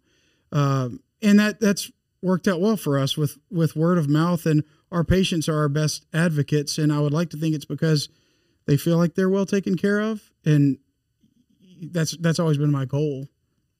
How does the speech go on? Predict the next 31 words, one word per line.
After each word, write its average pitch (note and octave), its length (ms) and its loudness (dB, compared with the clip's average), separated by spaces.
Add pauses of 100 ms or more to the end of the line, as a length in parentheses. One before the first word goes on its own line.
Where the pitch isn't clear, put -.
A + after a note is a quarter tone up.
(520)
But, F#3+ 240 0
but F#3+ 180 0
you're G#3 100 4
right. F#3 320 2
It's, D#3 260 -4 (560)
you E3+ 120 2
can't G3 440 2
beat F#3 280 2
word F3 200 2
of D3 80 0
mouth. D3 400 0
And D3 140 0
if C#3 140 -2
somebody, F3+ 500 0 (440)
if D#3+ 160 -4
your G#3 120 6
good F#3+ 180 2
friend F#3+ 220 2
that D3+ 80 0
you F3+ 140 2
trust D#3+ 340 -2
tells D#3 240 0
you, D3 180 0 (400)
"Hey, D3+ 240 -2
go D#3+ 280 0
buy E3+ 220 0
a D#3 60 2
car E3 260 -2
at C3 100 -6
this D#3+ 160 0
place, D3+ 500 -2